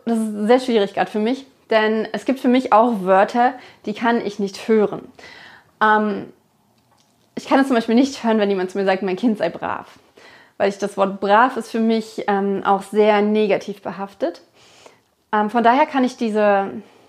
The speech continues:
diese Wertung des Wortes teuer absolut gut nachvollziehen und ich kann gut nachvollziehen, ähm, dass man emotional auf so ein Wort reagiert. Was ich mich aber tatsächlich frage, und damit sind wir halt bei der anderen Sache, dass ich mir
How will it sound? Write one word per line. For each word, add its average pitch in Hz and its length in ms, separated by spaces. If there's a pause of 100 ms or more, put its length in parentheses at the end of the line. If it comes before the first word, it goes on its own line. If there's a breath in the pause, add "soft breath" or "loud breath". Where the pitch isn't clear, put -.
diese 202 240
Wertung 254 340
des 214 140
Wortes 196 300
teuer 226 400
absolut 196 420
gut 202 140
nachvollziehen 208 480
und 180 80
ich - 100
kann 214 240
gut 202 140
nachvollziehen, 202 600 (440 loud breath)
ähm, 185 420 (720)
dass 240 200
man 269 140
emotional 208 480
auf - 100
so - 80
ein 180 100
Wort 170 200
reagiert. - 400 (840 soft breath)
Was 269 160
ich 302 80
mich 262 280
aber 233 260
tatsächlich 247 420
frage, 254 500 (460)
und 233 120
damit 262 180
sind 277 100
wir 269 80
halt 233 120
bei 220 80
der 202 140
anderen 311 300
Sache, 208 240
dass 214 180
ich - 180
mir 220 460